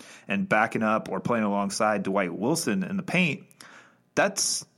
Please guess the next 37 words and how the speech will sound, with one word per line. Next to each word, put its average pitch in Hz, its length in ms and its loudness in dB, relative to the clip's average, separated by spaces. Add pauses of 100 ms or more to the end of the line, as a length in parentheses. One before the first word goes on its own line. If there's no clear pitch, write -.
(300)
a 123 100 4
huge 147 600 2
storyline, 113 760 0
a - 20 0
huge 101 280 0
key 127 200 2
to 98 60 2
this 90 160 -2
team 120 240 -4
going 85 200 -6
forward. 101 380 0
And 92 240 -2 (300)
you 107 160 -2
saw 120 340 2
that 113 280 0
he 110 160 -2
had 107 180 2
a - 20 -2
double-double, 101 720 -2 (320)
twenty-one 113 420 -2
points, 110 280 -4
I 101 60 0
think 107 200 -4
it 107 60 -2
was, 107 280 0
against 104 240 -6
E 113 120 -2
M 107 80 -2
U. 107 360 -2 (720)
So 202 120 2
I 214 60 2
think 170 160 2
he's 113 180 0
probably, 92 720 -2 (520)
you 92 120 -6
know, 85 200 -2
uh, 78 340 -6